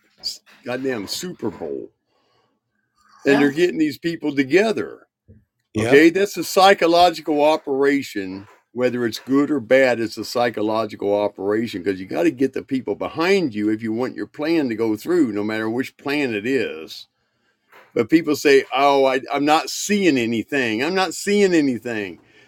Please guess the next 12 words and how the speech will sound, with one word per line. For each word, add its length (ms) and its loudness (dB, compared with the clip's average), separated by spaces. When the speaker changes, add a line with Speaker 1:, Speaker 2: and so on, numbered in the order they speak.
Speaker 1:
I'm 200 0
not 220 0
hearing 580 0
what 300 0
they're 160 4
doing." 560 0
They 160 2
ain't 160 2
gonna 220 2
tell 400 2
you, 200 -2
because 600 0